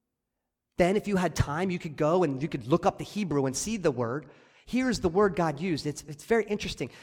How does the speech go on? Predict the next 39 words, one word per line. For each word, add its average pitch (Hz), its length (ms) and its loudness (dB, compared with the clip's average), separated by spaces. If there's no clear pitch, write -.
In 156 80 -2
my 196 200 2
version, 202 360 4
it 165 140 -2
uses 160 260 -2
the 151 100 -2
word 147 260 2
prepared. 135 760 -2
He 151 120 -8
prepared 147 760 -4
the 120 60 -8
fish. - 480 -10
I - 40 0
wanted 214 180 4
to 196 60 -2
know 202 160 4
what 180 140 4
that 160 140 0
word 165 220 2
prepared 160 480 -2
means. 165 320 0
I 139 80 -2
go 190 160 0
back 190 220 0
and 160 100 -4
look 175 140 -2
in 170 60 -2
the 156 60 -2
Bible, 165 420 -2
in 156 120 2
the 147 60 2
Hebrew, 156 440 0
and 156 140 -2
it - 20 -2
uses 185 220 -2
a 160 40 -2
very 185 260 2
specific - 540 -6
word, 147 300 2